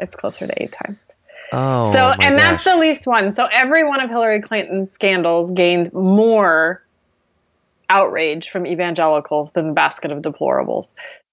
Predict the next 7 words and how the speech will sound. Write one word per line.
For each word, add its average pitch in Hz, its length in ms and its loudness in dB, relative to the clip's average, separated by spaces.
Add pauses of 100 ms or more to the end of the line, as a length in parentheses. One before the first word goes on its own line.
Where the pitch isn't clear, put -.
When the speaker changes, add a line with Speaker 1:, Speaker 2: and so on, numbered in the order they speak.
(180)
Speaker 2:
Is 202 180 -2
it 269 140 -2
reasonable 131 880 -4 (120)
psychologically 110 1120 -2
for - 320 -6
us 147 280 0
to 139 640 -6